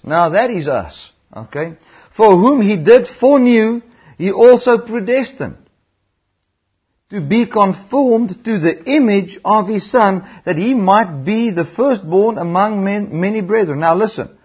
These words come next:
"For whom He did foreknew, He also predestinate to be conformed to the image of His Son,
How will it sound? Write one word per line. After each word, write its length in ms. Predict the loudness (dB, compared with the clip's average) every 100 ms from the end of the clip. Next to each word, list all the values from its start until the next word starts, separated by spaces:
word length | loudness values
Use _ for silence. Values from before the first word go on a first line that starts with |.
| _ _ _ _ _
"For 200 | 6 6
whom 240 | 4 4
He 200 | 4 2
did 280 | 4 4 4
foreknew, 720 | 0 2 2 4 2 2 0 -6 -14 -6
He 120 | -2
also 480 | 4 4 4 2 0
predestinate 960 | 0 -2 4 2 2 -4 0 -2 -2 -14 _ _ _
to 120 | -6 -6
be 320 | -2 -2 -2
conformed 1000 | 2 2 2 -6 0 4 6 4 0 -6
to 100 | -4
the 240 | -4 -4
image 440 | -4 -2 0 -4 -2
of 260 | 0 0
His 200 | -2 -6
Son, 480 | -2 0 2 -2